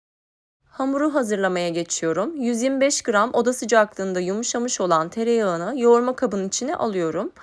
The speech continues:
Tereyağı yerine isterseniz margarin de kullanabilirsiniz. Yarım çay bardağı da ayçiçek yağını ilave ediyorum.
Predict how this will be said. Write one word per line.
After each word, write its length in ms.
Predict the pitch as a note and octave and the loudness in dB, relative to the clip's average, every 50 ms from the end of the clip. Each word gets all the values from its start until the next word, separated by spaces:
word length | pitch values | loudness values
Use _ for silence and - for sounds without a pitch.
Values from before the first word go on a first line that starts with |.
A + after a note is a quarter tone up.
| - - - - - _ _ | -20 -20 -20 -20 -20 _ _
Tereyağı 380 | - C4+ C4+ C4+ B3+ B3 A3+ G#3+ | 0 4 6 8 8 8 6 4
yerine 480 | G#3+ A3+ A#3+ A#3 A#3 G#3 G3+ A3+ C5 - | 4 2 2 2 2 0 0 -2 -2 -4
isterseniz 600 | A#3+ - - - A#3 A3+ A3 - G#3+ F#3+ F3+ E3+ | -8 -4 0 4 4 4 4 2 -2 -4 -4 -2
margarin 520 | G3 G#3 G#3+ A3 A3 G3+ G#3+ G3 G3 G3 | -2 2 2 2 2 2 0 -2 0 0
de 60 | B3 C#4+ | -2 -4
kullanabilirsiniz. 1040 | - - A#3+ A3 G#3+ G3+ F#3+ F#3+ F3 F3+ E3+ E3+ - - - E3+ G3 C#4 F#4 - - - - - - - _ _ | -2 -2 -2 -2 0 0 -2 -2 -2 -4 -4 -6 -8 -12 -10 -8 -6 -6 -6 -8 -14 -20 -20 -20 -20 -20 _ _
Yarım 260 | - B3 C#4 D#4 E4 E4+ | 0 2 2 2 0 0
çay 320 | - D#4+ C4+ B3 A#3 A3 | 0 2 2 2 4 6
bardağı 420 | A3 G#3 G#3 G3 G3 G3 G3+ G3+ | 6 6 6 4 2 0 0 2
da 120 | A#3+ D4+ - | 0 2 4
ayçiçek 500 | B3+ C4 B3+ B3+ - - A#3+ A#3 A#3 - | 4 2 2 0 -2 -4 -4 -4 -2 0
yağını 260 | A3 A3 A3+ A3 A3 | 0 0 0 0 0
ilave 460 | G#3+ G#3 G3 F3+ E3 E3 D#3+ D3+ E3 | -2 0 2 2 2 2 2 0 -2
ediyorum. 460 | D#3+ D#3 - D#3+ E3 E3 G3+ C#4+ G4+ | -4 -4 -4 -4 -4 -2 -4 -6 -8